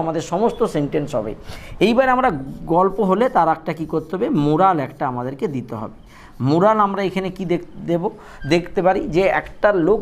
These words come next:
দেখো সে সমুদ্রে ভাসছে, চেষ্টা করছে, পাঁচ দিন ধরে খিদে পেয়েছে, জল খেয়ে রয়েছে, তবুও কিন্তু সে, যখন সে একদম এর আশার আলো হারিয়ে ফেলেছিল তখন কিন্তু সে বেঁচে গিয়েছিল একটা জাহাজের দ্বারা।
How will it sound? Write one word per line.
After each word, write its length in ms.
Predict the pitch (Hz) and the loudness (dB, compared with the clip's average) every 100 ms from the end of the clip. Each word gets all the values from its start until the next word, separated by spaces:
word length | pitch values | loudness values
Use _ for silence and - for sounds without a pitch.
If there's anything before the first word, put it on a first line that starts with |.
| 190 | 0
দেখো 180 | 165 202 | 0 -2
সে 160 | 202 190 | -4 -4
সমুদ্রে 480 | 180 185 190 180 190 | -2 -2 -2 2 0
ভাসছে, 440 | 143 175 - 175 - - - - - - | 2 -2 -2 -4 -4 -6 -10 -10 -8 0
চেষ্টা 260 | 175 - 196 | 0 2 0
করছে, 240 | 185 185 | 0 -2
পাঁচ 260 | 160 165 170 165 | -2 0 0 0
দিন 80 | 180 | 0
ধরে 140 | 170 170 | 0 0
খিদে 220 | - 175 180 | 0 0 2
পেয়েছে, 300 | 180 156 170 160 | 2 2 2 4
জল 120 | 180 170 | 2 2
খেয়ে 140 | 175 | 0
রয়েছে, 340 | 170 175 160 - - - - - - - | 2 2 0 -4 -8 -10 -10 -10 -10 -2
তবুও 220 | 151 196 | 2 2
কিন্তু 260 | 202 185 175 | 2 -2 -4
সে, 260 | - - - 131 | -6 -10 -8 0
যখন 200 | 151 165 175 | 0 0 2
সে 60 | 175 | 2
একদম 280 | 147 147 170 | 2 0 -2
এর 100 | 151 - | 0 -2
আশার 240 | 135 165 165 | 0 2 4
আলো 140 | 160 156 110 | 2 0 -2
হারিয়ে 240 | 131 165 175 | 0 0 0
ফেলেছিল 300 | 180 180 - 151 | -2 -2 -2 -2
তখন 180 | 143 170 | -4 -4
কিন্তু 180 | 180 160 151 | -4 -6 -2
সে 80 | 214 | -2
বেঁচে 300 | 143 131 147 | -2 -2 -2
গিয়েছিল 320 | 143 135 180 | -2 -2 0
একটা 260 | 220 123 180 135 | 0 -2 -4 0
জাহাজের 340 | 120 117 120 | 0 0 -2
দ্বারা। 200 | - 117 | -2 -4